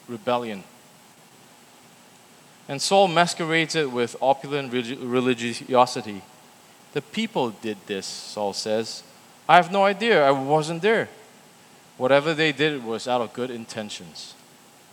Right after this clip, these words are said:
And it was so that they could sacrifice to your God." Sounds valid?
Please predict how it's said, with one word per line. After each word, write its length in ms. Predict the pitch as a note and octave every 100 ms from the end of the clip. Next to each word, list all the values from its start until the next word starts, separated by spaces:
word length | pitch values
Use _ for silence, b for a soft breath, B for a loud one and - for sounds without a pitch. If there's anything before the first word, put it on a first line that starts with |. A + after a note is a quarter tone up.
| - - - -
And 120 | C3+ C3+
it 60 |
was 180 | C3+ C3
so 260 | - G3 F#3+
that 160 | D#3
they 120 | C3+ C3+
could 160 | C3
sacrifice 840 | - D3 C#3+ D3+ - C#3+ C3+ - -
to 140 | -
your 280 | A#2 A#2+ E3
God." 300 | A#2+ F2+ D#2+ - - - - - - - - _ - - - - - - -
Sounds 280 | - B2 B2+
valid? 340 | B2 B2 F3+